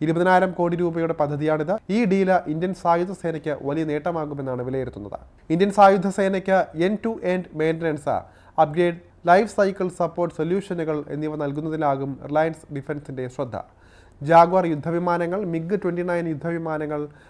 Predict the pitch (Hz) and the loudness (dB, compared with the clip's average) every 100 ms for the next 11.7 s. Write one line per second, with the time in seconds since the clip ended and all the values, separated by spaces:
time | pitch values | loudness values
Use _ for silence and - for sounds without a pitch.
0 | - 156 180 185 - 170 - 139 160 170 | -6 4 6 6 4 -4 -4 -4 -2 2
1 | 151 147 - - - - - - 180 185 | 4 4 2 -16 -20 -20 -12 2 6 6
2 | 185 170 151 156 160 180 180 160 151 147 | 6 -4 -2 -4 2 0 0 -6 -2 -2
3 | 147 - - - 156 170 196 185 170 170 | -4 -14 -20 -10 0 0 2 -2 -2 -2
4 | 156 147 160 160 151 160 151 - 165 175 | -4 -2 -2 -2 -6 -8 -6 0 0 0
5 | 151 92 - - - - 156 170 180 175 | -4 -4 -8 -20 -20 -4 -2 0 2 2
6 | 165 170 156 180 175 170 196 180 165 175 | 2 -4 -6 -4 -2 -4 -2 -2 -2 -2
7 | 180 165 156 156 160 160 156 156 156 156 | -4 -2 -4 -4 -4 -2 -2 -2 -4 -6
8 | - 156 147 147 147 160 156 165 165 156 | -8 -6 -4 -6 -6 0 0 0 -4 -8
9 | 156 156 160 165 160 147 151 151 151 147 | -6 -6 -4 -4 -4 -4 -4 -4 -2 -4
10 | 143 - - - - 156 165 165 160 156 | -4 -10 -20 -14 0 0 2 0 -2 -4
11 | 143 147 175 165 160 147 139 | -2 -2 -2 -4 -4 -4 -4